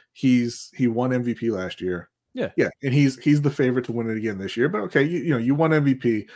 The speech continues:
Speaker 1: but you're hurt all, all the time. Uh, and yeah, you shouldn't be eligible for M V P if you're not playing, you know, a, a certain number of games, I don't think. Uh,
Speaker 2: I wouldn't even say he's a favorite.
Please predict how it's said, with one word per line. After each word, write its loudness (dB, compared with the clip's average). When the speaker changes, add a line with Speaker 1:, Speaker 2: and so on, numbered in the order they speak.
Speaker 1:
but 2
you're 2
hurt 0
all, -4
all 2
the 0
time. -14
Uh, -2
and -2
yeah, 0
you 0
shouldn't 4
be 0
eligible 0
for -4
M -8
V -10
P -8
if -2
you're -2
not -4
playing, -8
you -4
know, -8
a, -10
a -10
certain -4
number -10
of -14
games, -16
I -12
don't -18
think. -20
Uh, -6
Speaker 2:
I 6
wouldn't 4
even 2
say 0
he's -2
a -2
favorite. -4